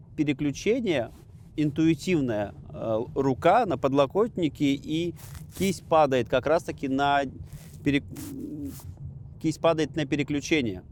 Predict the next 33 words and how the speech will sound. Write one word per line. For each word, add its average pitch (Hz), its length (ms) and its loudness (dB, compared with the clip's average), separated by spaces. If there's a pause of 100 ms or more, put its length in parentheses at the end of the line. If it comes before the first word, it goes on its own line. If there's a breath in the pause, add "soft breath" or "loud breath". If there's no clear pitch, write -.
(240)
Сразу 135 360 2
же 107 100 -2
автоматически 131 680 -4
ты 131 120 -8
понимаешь, 135 480 -2
что - 160 -6
нажимать. 123 440 -2
Здесь 156 320 0
же, 156 140 -4
чтобы 123 300 -6
переключить, 131 680 -4 (380 loud breath)
мне 135 220 2
нужно 156 280 0
посмотреть, 135 760 0
а 107 120 -2
это 156 220 2
не 135 160 2
всегда 143 300 2
удобно. 131 460 0
Вот 101 160 -10
сейчас - 500 -2
я 104 120 -8
буду 95 240 -6
переключаться, 110 800 -2 (220)
я 123 140 2
взгляд 123 380 2 (180)
сюда, 123 360 2 (560)
вниз, 135 520 2 (200)
э, 123 320 -2
и 175 160 0
переключаюсь. 151 960 0 (220)
Это, 139 380 2 (800 loud breath)
ну, 143 540 -4